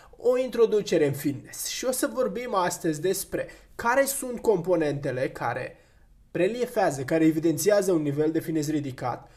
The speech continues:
O să vorbim despre cum implementăm aceste componente în viața noastră și care sunt concret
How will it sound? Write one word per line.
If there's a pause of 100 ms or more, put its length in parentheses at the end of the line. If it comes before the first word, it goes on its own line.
(160)
O
să
vorbim
despre
cum
implementăm
aceste
componente
în
viața
noastră
și
care
sunt
concret